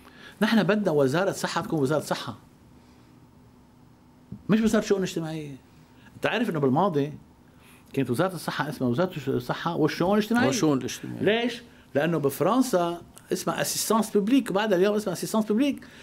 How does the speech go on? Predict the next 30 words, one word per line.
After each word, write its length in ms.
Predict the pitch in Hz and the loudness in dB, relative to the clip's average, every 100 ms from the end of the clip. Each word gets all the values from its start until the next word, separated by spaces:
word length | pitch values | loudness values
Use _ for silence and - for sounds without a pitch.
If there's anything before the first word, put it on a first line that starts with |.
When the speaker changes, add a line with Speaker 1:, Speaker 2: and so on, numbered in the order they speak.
| - - | -12 -2
Speaker 1:
اللي 100 | 131 | -2
بفوت 260 | 220 240 | 2 0
يتحكم 520 | 165 - 214 - 151 127 | 0 -2 -4 -4 -4 -4
على 140 | 131 131 | -2 -2
ال-، 180 | 120 - - - | -2 -6 -18 -10
حساب 240 | - 185 | -2 0
الدولة 480 | 160 160 135 123 135 - - - - - | 2 2 2 2 -4 -8 -18 -18 -8 -4
اسمه 300 | 233 208 165 | 0 0 -2
assistance 460 | - 165 214 220 | -2 0 0 0
بوبليك. 320 | - 190 262 226 - - - - - - | 0 2 2 2 -4 -20 -20 -20 -16 -10
واسيستانس 420 | - 123 214 240 | -6 -2 0 0
بوبليك 400 | 175 156 240 233 | -2 0 0 2
يعني 120 | 160 | -2
بتعمل 320 | - 196 185 | 0 0 0
أنت 420 | 185 180 165 175 170 - - - 131 | 0 0 0 -2 -4 -16 -20 -12 -6
انكيت، 420 | 131 190 208 208 - - | -2 0 0 0 -6 -8
بتعمل، 360 | 127 127 123 120 | -4 -2 0 0
آه، 1080 | 113 110 107 107 104 104 107 107 - - 104 | -2 -2 -2 -6 -8 -10 -12 -12 -14 -14 -14
استقصاء، 580 | - 190 - 175 170 170 - - - | -4 -4 0 0 0 -4 -18 -20 -12
تشوف 220 | - 123 185 | -4 0 2
إذا 120 | 165 | 2
الشخص 360 | - 202 202 | 0 -2 -2
بحاجة 440 | 160 - 233 302 240 | -2 -2 0 -2 0
بالفعل 460 | 214 190 302 269 - - - - - | -2 0 0 0 -2 -14 -20 -12 -2
إنه 120 | 180 | 0
يفوت 320 | 170 202 202 | 2 2 0
يتحكم 480 | 160 147 139 - 147 | 2 0 -2 -6 -6
على 60 | 143 | -4
حساب 140 | 143 | -4
الدولة. 360 | 131 131 127 | -2 0 -2